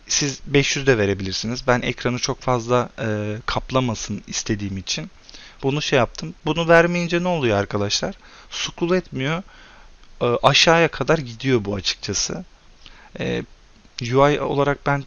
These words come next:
çok sağlıklı bulmadığım için sınırlandırıyorum genelde bu tarz şeyleri.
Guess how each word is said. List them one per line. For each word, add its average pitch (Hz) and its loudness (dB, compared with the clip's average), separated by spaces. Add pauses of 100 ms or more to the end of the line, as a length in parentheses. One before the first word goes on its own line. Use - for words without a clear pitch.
(140)
çok - -4
sağlıklı 131 2
bulmadığım 110 -2
için - -8
sınırlandırıyorum 117 0
genelde 95 -4
bu - -18
tarz 101 -4
şeyleri. 123 -6